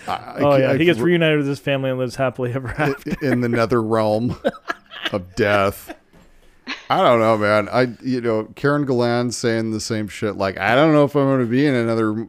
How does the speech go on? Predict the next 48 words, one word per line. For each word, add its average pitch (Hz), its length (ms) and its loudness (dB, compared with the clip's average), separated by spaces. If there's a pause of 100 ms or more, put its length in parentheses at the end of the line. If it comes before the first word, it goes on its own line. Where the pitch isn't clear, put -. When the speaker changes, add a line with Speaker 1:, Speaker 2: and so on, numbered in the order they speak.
Speaker 1:
you 110 100 -4
know, 101 160 -2
Speaker 2:
Yeah. 131 260 0
Speaker 1:
M 202 60 0
C 113 60 -2
U 120 100 0
movie." 104 380 -2
It's 98 200 -8
like, 110 300 -6
dude, 160 600 0
really? 240 440 0
Are 147 100 0
we 147 160 0
just 226 200 -4
Speaker 2:
Mm-hmm. 160 80 -4
Speaker 1:
gonna 165 100 -2
strip - 400 -4
this - 160 -6
whole 135 180 -4
fucking 131 440 -4
thing? 107 400 -6 (400)
I 151 80 2
mean, 165 280 4
I, 170 280 2
there 170 240 4
have 208 200 2
been 156 220 4
different 139 340 0
versions 127 500 0
of 123 100 -2
the 113 60 -2
Guardians 120 640 0
over 113 200 -4
the 110 120 -4
years, 113 500 -2
even, 131 300 0
Speaker 2:
Yes. - 80 2
Speaker 1:
even 135 180 0
after 127 440 0
this 113 340 -2
particular 113 540 -4
core 117 240 -2
group 107 480 -2
was, 107 520 -6
you 143 260 -4
know, 139 100 2
Speaker 2:
Mm-hmm. 104 100 0
Speaker 1:
introduced. 110 640 -2